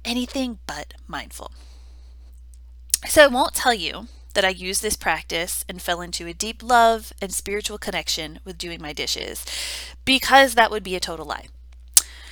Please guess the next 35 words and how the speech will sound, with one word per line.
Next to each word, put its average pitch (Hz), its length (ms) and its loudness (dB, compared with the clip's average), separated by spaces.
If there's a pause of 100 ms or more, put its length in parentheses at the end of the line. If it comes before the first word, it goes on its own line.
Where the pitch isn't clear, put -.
(460)
But 339 280 12
I 247 100 6
will 277 260 2
say 180 340 6
that 185 320 6
the 196 320 0
anecdote, 202 560 0
the 202 460 4 (100)
story 180 840 2
stuck - 560 2
with 185 200 -4
me. - 240 -14 (520)
And 202 80 6
I 214 60 8
was 220 180 0
able 269 220 4
to 311 100 0
try - 220 -2
to 247 100 2
bring 214 200 -4
mindfulness 180 480 0
practices - 680 -4
out 196 220 0
into 185 240 -6
the 185 100 -4
world, 147 440 -4
into 208 280 -2
my 180 140 -4
day, 139 380 -4
and 185 180 -8
not 226 300 2
just 233 280 0
those 208 200 -4
few - 340 -10
moments 202 500 -4